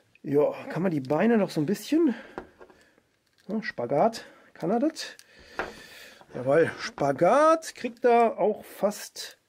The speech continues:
ne, kriegt er hin. Cool, jawohl. Jean-Claude Arny. Ja, so, dann habe ich euch mal die Kommando Schwarzenegger Figur auch mal kurz vorgestellt.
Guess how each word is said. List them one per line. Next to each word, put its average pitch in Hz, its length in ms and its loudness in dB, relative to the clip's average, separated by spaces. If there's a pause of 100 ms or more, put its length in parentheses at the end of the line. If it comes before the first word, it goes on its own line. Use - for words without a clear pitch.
(400)
ne, - 160 0
kriegt 233 220 -2
er 180 60 4
hin. 208 280 2 (500)
Cool, 190 340 6 (420)
jawohl. 160 360 2 (960)
Jean-Claude 156 760 2 (720)
Arny. 147 460 0 (1300)
Ja, 208 380 4 (260)
so, 196 500 2 (600)
dann 330 260 2
habe 302 200 4
ich 254 120 2
euch 240 220 4
mal 208 420 4 (640)
die 170 300 -4 (160)
Kommando 185 800 4 (1120)
Schwarzenegger 214 1040 2
Figur 202 520 2
auch 175 80 2
mal 185 140 4
kurz 156 240 -2
vorgestellt. 226 640 2